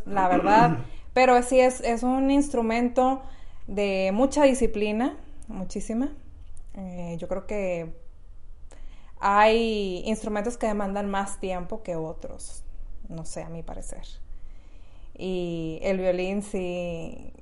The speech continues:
pues entre todo lo que malabareo, <laughs> ahí lo hago, pero poquito, así como, o sea, llegué al, a la, a la de canciones de bebés, así,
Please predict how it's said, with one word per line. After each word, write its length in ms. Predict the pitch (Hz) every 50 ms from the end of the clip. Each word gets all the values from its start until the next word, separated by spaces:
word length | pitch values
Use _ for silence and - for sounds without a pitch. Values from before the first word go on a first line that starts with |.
| - - - - - - -
pues 200 | 226 226 220 233
entre 500 | 226 220 202 220 220 214 214 208 196 185
todo 260 | - 233 233 240 247
lo 140 | 262 269 262
que 100 | 254 247
malabareo, 680 | 233 226 214 208 208 202 202 202 208 214 214 226 285 359 320 - - 294 285 294 302 294 302 - - - - - - -
<laughs> 800 | - - - - - - - - - - - - - - - -
ahí 420 | 208 214 214 208 220 240 247 247
lo 120 | 247 247 247
hago, 200 | 247 262 269 262
pero 220 | 269 254 233 190
poquito, 400 | 208 202 - - - - - -
así 180 | - 165 - -
como, 320 | - 208 - 214 208 -
o 80 | 202 202
sea, 140 | 220 208
llegué 340 | 196 196 196 190 190 202 220
al, 440 | 233 247 247 240 226 220 208 190 -
a 120 | - 190
la, 600 | 190 180 180 180 175 175 170 170 170 165 - -
a 40 | 175
la 140 | 170 175 170
de 220 | 175 175 175 170 -
canciones 480 | 196 196 196 185 208 208 208 226 240 240
de 60 | 226
bebés, 360 | 196 175 170 165 165 - -
así, 300 | 180 - - 175 - -